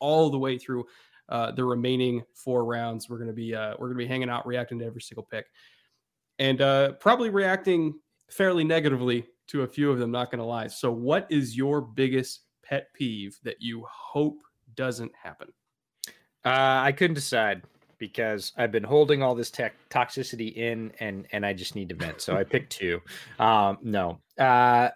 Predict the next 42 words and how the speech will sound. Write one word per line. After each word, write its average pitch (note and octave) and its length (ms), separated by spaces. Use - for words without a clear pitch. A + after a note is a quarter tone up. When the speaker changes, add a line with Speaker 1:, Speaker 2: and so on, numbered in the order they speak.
Speaker 2:
six - 420
Q E3+ 280
Bs C3 340
in A#2 120
round G#2 380
one. E2+ 220
Everybody C3 560
always C#3 520
talks A2+ 380
about F#2 440
magical G2 600
six - 400
Q C3+ 240
Bs A2+ 340
in G#2 140
round G2 280
one, E2+ 280
and, E2+ 140
and F#2 180
fans D#3+ 480
think B2 280
that G#2+ 160
that's G#2+ 340
just - 280
a - 40
thing E3+ 280
that A#2+ 100
happens C#3 400
all C3 180
the B2+ 80
time. F#2 380
<laughs> C3 80
And G#2+ 120
numbers F3+ 340
wise, C3 460
it C#3 120
almost C3 380
never F#2+ 220
happens. - 420
It's F#2+ 100
happened B2+ 340
once. G2 420